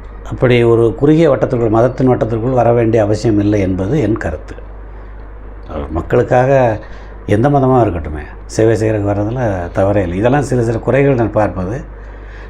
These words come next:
நல்லதையே எதிர்பார்ப்போம். ஒருவேளை, அஹ், வெற்றி அடைந்து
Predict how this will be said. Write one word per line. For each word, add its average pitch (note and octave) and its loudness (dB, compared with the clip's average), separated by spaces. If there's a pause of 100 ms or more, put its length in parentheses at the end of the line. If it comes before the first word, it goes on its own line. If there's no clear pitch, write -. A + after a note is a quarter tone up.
(140)
நல்லதையே C#3 4
எதிர்பார்ப்போம். B2 0 (280)
ஒருவேளை, A#2+ 4 (680)
அஹ், G#2+ -4 (120)
வெற்றி G#2+ 2
அடைந்து F2+ 0